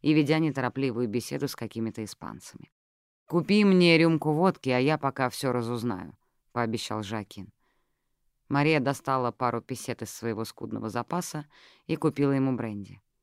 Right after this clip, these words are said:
Он тут же начал о чём-то быстро тарахтеть на каталанском с барменом — но в это время за спиной Марии поднялся ещё больший шум. Она повернула голову и увидела, как на сцену эффектно выплыла танцовщица.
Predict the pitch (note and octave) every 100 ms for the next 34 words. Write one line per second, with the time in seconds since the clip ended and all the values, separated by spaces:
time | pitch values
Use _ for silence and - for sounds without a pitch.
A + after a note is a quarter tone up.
0 | _ _ _ - E3 E3+ F3 D3 E3 D#3
1 | D3 D3 D3 D#3+ D3+ D3+ C3 D#3+ - C#3
2 | C#3+ C#3+ - D#3 C#3 C3 C#3 C#3+ D3+ F#3
3 | E3 - D#3 C#3 E3 B2+ A2 G2+ - _
4 | _ _ _ _ C#3 D3+ D#3 D3 D#3 D#3+
5 | F3 E3 - D3 D3 C#3+ C#3 C#3 D3 D3+
6 | C#3+ C3 C#3 C3+ D3 B2 D3 D#3 C3 -
7 | A#2 - - - _ _ _ _ _ _
8 | _ C3 C#3+ C3 C3 B2 B2 A#2+ A2 D#3
9 | F3 F3+ F3+ _ _ _ _ C#3+ D#3 D3
10 | E3 F3+ E3 D3 C3+ C3+ - - E3 D3
11 | C3 - E3 - D#3 C3 C3 B2+ B2 A#2
12 | - A#2 A2 - E2 - - -